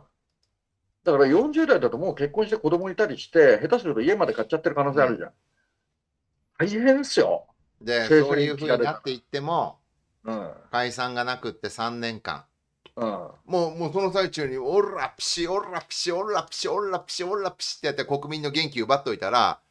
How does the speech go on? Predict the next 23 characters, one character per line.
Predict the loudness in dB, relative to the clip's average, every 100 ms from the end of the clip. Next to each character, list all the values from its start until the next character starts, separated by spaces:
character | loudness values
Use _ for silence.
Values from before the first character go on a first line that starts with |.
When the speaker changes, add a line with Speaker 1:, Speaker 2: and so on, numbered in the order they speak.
| _ _
Speaker 1:
う | -16
ん。 | -16 -16 _ _
Speaker 2:
も | -6 -2 -2
う |
選 | 0 0
挙、 | 0 4 4 4 4 2 0 -2 -2 -4 -4 -4
ま | -4 -6
た |
自 | -2 2
民 | 2 4
党 | 0
入 | 2
れ | 4
ち | 6
ゃ |
う | 6
よ。 | 2 -10 -16 _ _ _ _ _
Speaker 1:
そ | 0 0
う |
な | 0
ん | -6
だ |
よ。 | -12